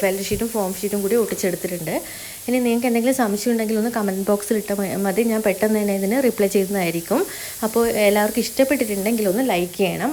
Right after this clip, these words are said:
അതുപോലെ ഫ്രണ്ട്സിനും റിലേറ്റീവ്സിനും ഒക്കെ ഒന്ന് ഷെയർ ചെയ്ത് കൊടുക്കുക. എന്തെങ്കിലും സംശയം ഉണ്ടെങ്കിലോ, ഏഹ്, എന്തെങ്കിലും സജഷൻസ് ഉണ്ടെങ്കിലോ എൻ്റെ ഒരു കമന്റ് ബോക്സിലേക്ക് ഒന്ന് രേഖപ്പെടുത്തി കൊടുക്കുക കേട്ടോ. പിന്നെന്താ,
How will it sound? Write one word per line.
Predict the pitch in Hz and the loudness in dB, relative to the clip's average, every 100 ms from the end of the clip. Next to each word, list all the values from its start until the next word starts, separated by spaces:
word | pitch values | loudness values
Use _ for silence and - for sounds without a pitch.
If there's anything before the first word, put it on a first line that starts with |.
| 226 | -2
അതുപോലെ | 190 196 247 | 0 0 0
ഫ്രണ്ട്സിനും | 226 196 196 202 196 | 0 0 0 0 0
റിലേറ്റീവ്സിനും | 190 180 190 185 190 | -4 -4 -4 -2 -6
ഒക്കെ | 185 - | -2 -2
ഒന്ന് | 226 226 | 0 0
ഷെയർ | 208 180 | 0 0
ചെയ്ത് | 180 190 | 0 0
കൊടുക്കുക. | 196 170 202 247 | 0 -2 0 0
എന്തെങ്കിലും | 208 190 208 240 214 | 0 -2 -2 -2 -4
സംശയം | 196 - 208 202 | -4 -4 -2 -2
ഉണ്ടെങ്കിലോ, | 190 185 185 240 262 - - - - | -2 -4 0 0 0 -6 -10 -8 -2
ഏഹ്, | 202 202 208 | 2 2 2
എന്തെങ്കിലും | 208 202 220 214 | 2 4 4 4
സജഷൻസ് | 190 190 208 214 | 2 0 0 0
ഉണ്ടെങ്കിലോ | 202 190 202 202 196 | 0 0 2 0 0
എൻ്റെ | 185 190 190 | 0 2 2
ഒരു | 196 | 2
കമന്റ് | 202 185 190 | 0 2 0
ബോക്സിലേക്ക് | 190 - 185 180 | 0 0 0 0
ഒന്ന് | 185 240 233 | 0 4 4
രേഖപ്പെടുത്തി | 185 185 180 190 185 | 4 2 2 0 0
കൊടുക്കുക | 175 175 | 0 0
കേട്ടോ. | 180 240 190 - - - - | 0 2 0 -4 -10 -8 -2
പിന്നെന്താ, | 220 220 214 | 0 2 0